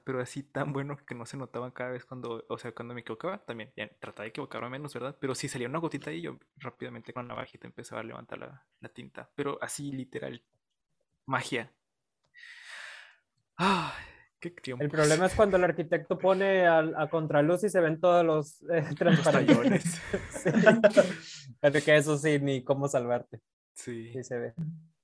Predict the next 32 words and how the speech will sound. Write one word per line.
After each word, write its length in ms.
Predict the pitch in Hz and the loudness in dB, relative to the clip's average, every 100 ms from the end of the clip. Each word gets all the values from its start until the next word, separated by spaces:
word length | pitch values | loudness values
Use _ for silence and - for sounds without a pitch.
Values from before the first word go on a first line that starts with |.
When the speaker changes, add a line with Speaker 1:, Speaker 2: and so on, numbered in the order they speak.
| _ _ _ _ _ _ - 113 | _ _ _ _ _ _ -20 -8
Speaker 1:
De 80 | 135 | -4
hecho, 200 | 139 - | -2 -4
también, 320 | 151 135 135 135 | -6 -6 -8 -10
un 100 | 139 | -14
poquito 300 | - - 147 | -14 -12 -10
también 220 | 127 113 | -10 -10
de 280 | 120 123 - | -8 -8 -8
recordando 420 | 120 - 107 120 | -10 -12 -14 -12
en 40 | 139 | -16
el 40 | |
pasado 300 | - - 120 | -16 -12 -10
conforme 420 | 143 123 - 113 | -10 -12 -12 -12
a 40 | 110 | -12
los 100 | 113 | -12
rapidógrafos, 640 | - 113 139 214 220 - - - - - _ _ _ _ _ _ | -10 -10 -10 -12 -14 -14 -20 -20 -20 -20 _ _ _ _ _ _
les 240 | 156 151 - | -6 -6 -4
juro 360 | 151 151 151 | -4 -2 -4
que 120 | - 131 - | -6 -8 -8
hubo 480 | 131 135 135 - _ _ | -6 -4 -4 -6 _ _
momentos 680 | 131 139 120 117 117 127 - | -12 -10 -8 -10 -10 -14 -12
en 120 | 120 - | -12 -10
que 120 | 117 | -12
sí 260 | - 120 120 | -10 -12 -12
me 120 | 123 | -12
tuve 280 | - 120 123 | -8 -8 -8
que 100 | 131 | -8
aventar, 420 | 117 113 110 110 | -8 -8 -8 -6
eh, 300 | 117 117 - | -8 -10 -10
rellenar, 640 | 127 127 113 110 117 - _ _ _ _ - | -6 -4 -4 -6 -8 -12 _ _ _ _ -12
eh, 840 | 120 117 113 110 113 113 113 139 _ _ _ _ _ _ _ _ _ | -10 -8 -8 -8 -10 -14 -18 -20 _ _ _ _ _ _ _ _ _
rapidógrafos 840 | - 123 - 117 117 123 131 135 127 | -8 -8 -6 -6 -6 -6 -8 -10 -10
desechables. 680 | 120 117 - 113 113 - | -10 -10 -10 -12 -16 -20